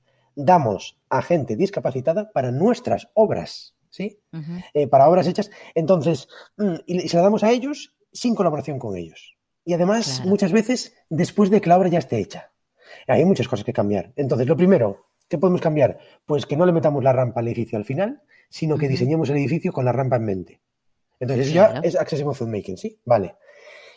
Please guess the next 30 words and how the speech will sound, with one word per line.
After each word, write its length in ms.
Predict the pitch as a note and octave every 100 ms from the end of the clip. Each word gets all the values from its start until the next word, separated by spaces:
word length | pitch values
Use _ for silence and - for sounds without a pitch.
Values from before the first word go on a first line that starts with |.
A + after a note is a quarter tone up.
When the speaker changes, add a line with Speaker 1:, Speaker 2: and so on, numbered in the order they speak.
| -
Speaker 1:
Pero 140 | F#3+
el 60 | D3+
accessible 300 | C3 F3+ E3+
filmmaking 500 | F#3 G3+ G#3+ A3 A3+ E3+
nos 160 | D3+
da 140 | E3+ F3+
colaboración 460 | E3 C#3+ - F3
con 120 | G3+ E3
el 60 |
cineasta 340 | D3 D3+ D#3 F#3
y 40 |
el 80 | C3+
traductor, 520 | G#2+ G#2 G2+ D#3 - _ _ _
correcto. 480 | - - D3+ - - _ _ _ _
Pero 220 | F3 E3
¿dónde 220 | E3+ G#3 G3
queda 140 | D3+
el 40 |
espectador 580 | C3 - B2+ A#2 A2+ - -
sordo 260 | C3 A2
y 60 | G2+
ciego, 280 | A2 G2 -
por 100 | -
ejemplo? 420 | G2 F#2 - - _ _ - - - -
Entonces, 360 | C#3 D3+ - - _ _ _ _ _ _
lo 120 | D3 D3+
sigue-, 220 | D#3+ -
siguiente 320 | E3+ G#3 G#3
paso, 340 | D3+ C3 - -
inclusión. 640 | D#3+ B2 B2 - G#2+ E2+